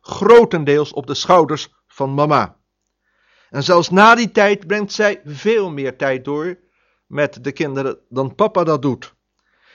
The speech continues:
En hoewel de vader onmiskenbaar na de schrift de leider van het gezin is, bepaalt moeder grotendeels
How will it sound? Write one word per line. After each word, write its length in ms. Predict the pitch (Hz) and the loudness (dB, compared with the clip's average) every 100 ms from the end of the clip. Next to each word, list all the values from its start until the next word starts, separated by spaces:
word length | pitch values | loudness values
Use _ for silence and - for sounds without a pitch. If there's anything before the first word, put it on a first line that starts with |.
| _ | _
En 100 | 170 | -2
hoewel 280 | 190 208 196 | 2 4 6
de 100 | 196 | 4
vader 420 | 226 226 214 190 | 6 6 6 2
onmiskenbaar 880 | 254 277 262 - - - 147 135 131 | -2 -4 -4 -4 0 0 2 0 2
na 200 | 180 220 | 0 0
de 120 | 202 | -2
schrift 720 | - - 262 208 - - - _ _ _ | -4 -4 0 0 0 -12 -20 _ _ _
de 100 | - | 0
leider 400 | 180 226 247 233 | 4 6 6 6
van 160 | 240 240 | 4 2
het 140 | 240 | 0
gezin 340 | 220 160 180 135 | -4 0 0 0
is, 280 | 147 - _ _ _ _ | -6 -10 _ _ _ _
bepaalt 460 | 185 185 226 220 208 | -2 4 6 6 4
moeder 360 | 233 277 202 | -2 2 0
grotendeels 1000 | - - 247 269 208 202 180 185 - - | 0 4 4 4 0 -2 0 -2 -4 -14